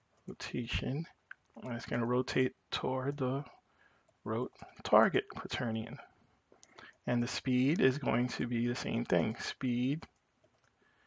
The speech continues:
times time delta time. Delta time. And let's save that.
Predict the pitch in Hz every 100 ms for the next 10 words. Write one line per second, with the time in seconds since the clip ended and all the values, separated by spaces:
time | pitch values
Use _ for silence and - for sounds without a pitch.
0 | _ _ _ _ - - 143 - 127 107
1 | 110 120 170 - 196 123 - - - -
2 | _ _ _ _ _ _ _ _ _ _
3 | _ _ - - _ - 196 190 - -
4 | 139 139 143 151 151 - - - _ -
5 | _ - _ - - - - - _ _
6 | _ 139 160 127 139 160 - - - -
7 | - _ _ 135 - - 127 120 117 127